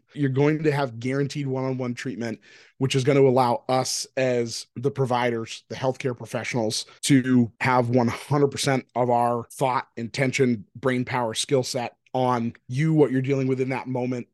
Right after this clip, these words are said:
working toward your goals of where you wanna be through this process. And we stay in a high level of communication with our clients as well. We're checking in with them between appointments, making sure, you know, "Hey, we tried something new on Monday. How's that going for you?"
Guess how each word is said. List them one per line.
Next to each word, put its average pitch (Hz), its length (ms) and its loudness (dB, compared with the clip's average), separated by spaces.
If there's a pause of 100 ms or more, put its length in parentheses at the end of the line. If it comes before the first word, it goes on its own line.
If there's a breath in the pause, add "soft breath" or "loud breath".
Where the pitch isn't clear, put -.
(120)
working 131 420 -4
toward 120 540 -2
your 131 260 -2
goals 123 400 -4
of 120 140 -10
where 123 80 -4
you 120 160 -2
wanna 113 200 -6
be 117 220 -6
through 127 220 -2
this 107 140 -6
process. 117 640 -2 (260 soft breath)
And 131 320 2
we 143 140 0
stay 151 300 4
in 143 60 4
a 131 60 4
high 131 220 0
level 127 240 0
of 117 80 -8
communication 131 560 -4
with 113 80 -4
our 107 80 -8
clients 113 360 -6
as 110 120 -8
well. 123 160 4
We're 113 100 0
checking 127 380 -2
in 120 80 2
with 120 140 0
them 123 200 2
between 117 580 -4
appointments, 127 480 0
making 123 200 -2
sure, 120 240 -2 (340 loud breath)
you 139 60 -2
know, 131 60 2
"Hey, 147 100 6
we 123 100 2
tried 131 240 0
something 135 240 -2
new 135 160 2
on 120 140 0
Monday. 110 240 -6
How's 113 240 -4
that 120 160 -4
going 117 240 -6
for 101 180 -8
you?" 76 140 -12